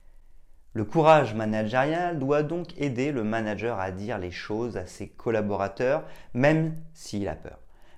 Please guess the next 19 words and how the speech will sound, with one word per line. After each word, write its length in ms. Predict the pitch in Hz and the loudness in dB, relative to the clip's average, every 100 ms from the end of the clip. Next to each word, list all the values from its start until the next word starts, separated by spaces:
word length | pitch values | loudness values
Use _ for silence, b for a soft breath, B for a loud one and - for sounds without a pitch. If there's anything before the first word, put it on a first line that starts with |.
| - | -12
Mais 120 | 87 | -6
attention, 600 | 98 117 117 - 170 185 | -4 -2 -4 -2 0 2
ne 120 | 170 | 0
pas 240 | 113 113 110 | 2 4 4
avoir 320 | 107 113 - | 4 0 0
peur 220 | 131 127 | 0 2
de 100 | 104 | 0
dire 180 | 95 104 | -2 0
les 120 | 107 | -2
choses, 200 | 110 202 | 0 -4
c'est 240 | - 131 131 | 0 -2 0
aussi 300 | 123 - 170 | -4 -6 -8
savoir 380 | - 101 104 | -4 -2 -2
dire 160 | 110 131 | -2 -2
les 120 | 107 | -2
choses 300 | 101 143 143 | -4 -4 -4
de 80 | 104 | -4
manière 400 | 101 101 117 123 | -4 -4 -4 -6
bienveillante. 800 | 90 95 120 123 120 95 - - | -6 -2 0 0 -2 -6 -12 -20